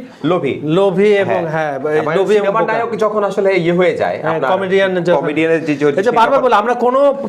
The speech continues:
Speaker 2: পেশাকে
Speaker 1: এটা
Speaker 2: কিন্তু আমরা দুর্ব-, মানে,
Speaker 1: না,
Speaker 2: ছোট করছি না।
Speaker 1: বিষয়, বিষয় হচ্ছে যে, না, উনি আসলে, আমি এই যে কথাটা এই কারণে বলছি, হয়তো দর্শক একটু প-, পরিষ্কার করা দরকার।
Speaker 2: দরকার, সেটাই।
Speaker 1: রাজনীতি আসলে রাজনীতি।
Speaker 2: রাজনীতি, হ্যাঁ।
Speaker 1: আপনি,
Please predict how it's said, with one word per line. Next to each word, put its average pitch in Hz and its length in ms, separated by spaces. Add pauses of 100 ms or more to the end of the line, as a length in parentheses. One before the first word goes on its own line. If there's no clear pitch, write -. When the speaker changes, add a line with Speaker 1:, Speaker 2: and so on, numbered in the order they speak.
Speaker 2:
পেশাকে 226 340
Speaker 1:
এটা 202 100
Speaker 2:
কিন্তু 226 140
আমরা 240 220
দুর্ব-, 202 440
মানে, 196 340
Speaker 1:
না, 180 80
Speaker 2:
ছোট 208 140 (120)
করছি - 260
না। 165 80
Speaker 1:
বিষয়, 180 160
বিষয় 190 220
হচ্ছে 220 140
যে, 233 80 (120)
না, 156 120
উনি 175 200
আসলে, 240 260
আমি 185 240
এই 196 140
যে 196 160
কথাটা 202 240
এই 185 40
কারণে 208 160
বলছি, 165 200
হয়তো 151 160
দর্শক 151 260
একটু 175 140
প-, 180 120
পরিষ্কার 175 300
করা 131 160
দরকার। 143 300
Speaker 2:
দরকার, 127 240
সেটাই। 165 340
Speaker 1:
রাজনীতি 220 680
আসলে 160 300
রাজনীতি। 104 360
Speaker 2:
রাজনীতি, 139 480
হ্যাঁ। 123 260 (120)
Speaker 1:
আপনি, 190 440